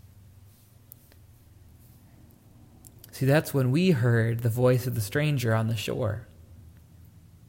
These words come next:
And we heard him tell us to put our nets on the other side of the boat, and I heard Peter say under his breath, "Why not?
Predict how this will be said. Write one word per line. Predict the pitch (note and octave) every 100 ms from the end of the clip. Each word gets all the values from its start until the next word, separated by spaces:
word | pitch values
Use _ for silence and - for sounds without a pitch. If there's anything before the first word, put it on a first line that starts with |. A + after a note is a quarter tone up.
| - - - - - - - - - - - - - -
And | D#3
we | C#3+
heard | C#3 E3+ F3+
him | D#3+ D3
tell | - E3 F3
us | D#3+ E3
to | D3+
put | E3+ D#3
our | C#3+
nets | D3 E3+ -
on | E3+ D#3+
the | C#3+ -
other | E3+ G#3
side | F#3 - F#3+
of | F#3 F3+
the |
boat, | E3+ F#3 F#3+ F#3+
and | C#3
I | C3
heard | C3+ E3 F3+ F#3+ F3+ -
Peter | D#3+ D3
say | C#3+ - E3+ E3
under | D3+ D3+ C#3+
his | D3
breath, | B2 C3+ C#3 - G#2
"Why | G#2+ A2+
not? | F2+ F2